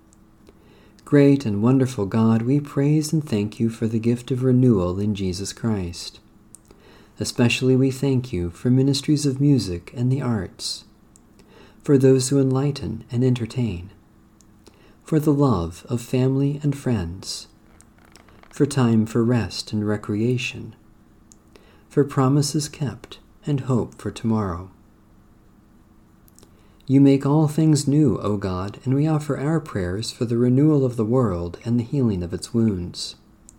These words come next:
Especially we pray for the Church in North America, for rest and renewal for creation,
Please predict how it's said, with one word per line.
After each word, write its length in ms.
Especially 520
we 160
pray 400
for 200
the 80
Church 400
in 100
North 260
America, 640
for 240
rest 480
and 120
renewal 500
for 200
creation, 720